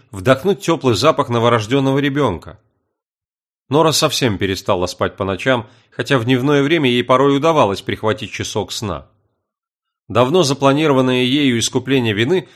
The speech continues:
обретало все более и более изощренные формы. Она была готова на любые, возможно, бесполезные уступки. Готова преодолеть дьявольское упрямство, вызванное ее же собственной глупостью, и научиться, наконец, говорить по-испански,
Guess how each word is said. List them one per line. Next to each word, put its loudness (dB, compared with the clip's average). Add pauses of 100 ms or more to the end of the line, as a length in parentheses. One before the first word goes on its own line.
(140)
обретало 2
все -2
более 2
и -2
более 0
изощренные -4
формы. -4 (720)
Она 0
была 2
готова 2
на 2
любые, 0
возможно, 0
бесполезные -2
уступки. -6 (640)
Готова 2
преодолеть 2
дьявольское 0
упрямство, -2 (140)
вызванное 0
ее 0
же -4
собственной -4
глупостью, -4 (240)
и -2
научиться, 0
наконец, -2
говорить 0
по-испански, -2